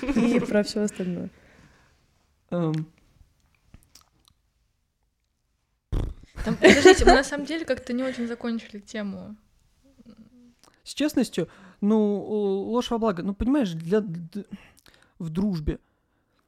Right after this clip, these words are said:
Speaker 3: Наверное, э, это действительно на это нет ответа единого. Нужно ли в дружбе быть всегда честным, открытым, и что такое
Speaker 1: Нужно.
Speaker 3: Нужно?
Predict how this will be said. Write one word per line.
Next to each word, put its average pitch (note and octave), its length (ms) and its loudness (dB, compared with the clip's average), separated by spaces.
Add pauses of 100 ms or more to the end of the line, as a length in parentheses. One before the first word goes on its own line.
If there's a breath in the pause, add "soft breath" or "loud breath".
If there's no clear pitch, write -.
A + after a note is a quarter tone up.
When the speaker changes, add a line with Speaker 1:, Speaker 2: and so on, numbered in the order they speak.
(840)
Speaker 3:
Наверное, A3 840 2 (380 loud breath)
э, G#3 60 -10 (260)
это A3 240 -6
действительно G#3 480 -4
на F#3+ 100 0
это F#3+ 160 -6
нет G#3 180 -2 (380)
ответа F3 960 -8
единого. E3 680 -2
Нужно F3+ 320 -2
ли D3+ 120 -8
в D#3 160 -14
дружбе E3+ 380 -6
быть E3+ 340 -8 (320 soft breath)
всегда E3 320 -10
честным, F#3+ 460 -4
открытым, F3+ 460 -6
и - 20 -4
что - 180 -6
такое G#3+ 460 0
Speaker 1:
Нужно. G3+ 180 -12 (420)
Speaker 3:
Нужно? G3 440 0